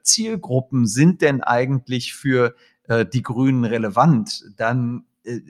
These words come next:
sind das ja nicht die, in denen sofort diese allergische Reaktion losgeht, sondern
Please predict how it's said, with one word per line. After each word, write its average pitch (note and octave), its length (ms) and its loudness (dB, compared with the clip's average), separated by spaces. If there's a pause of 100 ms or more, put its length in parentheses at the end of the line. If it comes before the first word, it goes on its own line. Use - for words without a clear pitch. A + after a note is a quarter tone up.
(140)
sind C#3 340 -2
das D#3+ 180 0
ja C#3 100 -2
nicht C3+ 280 -2
die, F#3 300 -4
in D3 240 -2
denen D3+ 240 0
sofort C#3+ 420 0
diese C3 200 0
allergische B2 500 -2
Reaktion A#2+ 500 -2
losgeht, G#2+ 540 -4
sondern A2+ 340 -4